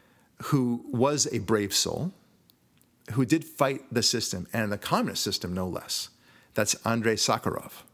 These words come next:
okay, an incredible man. And I, and I talk about him in the book, uh, but he's one <laughs> man.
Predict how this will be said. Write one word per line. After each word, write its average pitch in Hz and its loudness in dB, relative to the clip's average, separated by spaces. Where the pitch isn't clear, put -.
okay, 117 2
an 104 -2
incredible 120 0
man. 90 -6
And 131 6
I, 135 2
and 139 0
I 170 2
talk 175 4
about 165 4
him 170 0
in 175 0
the 170 0
book, 131 0
uh, 127 2
but 131 2
he's 190 2
one 165 2
<laughs> - -4
man. 196 2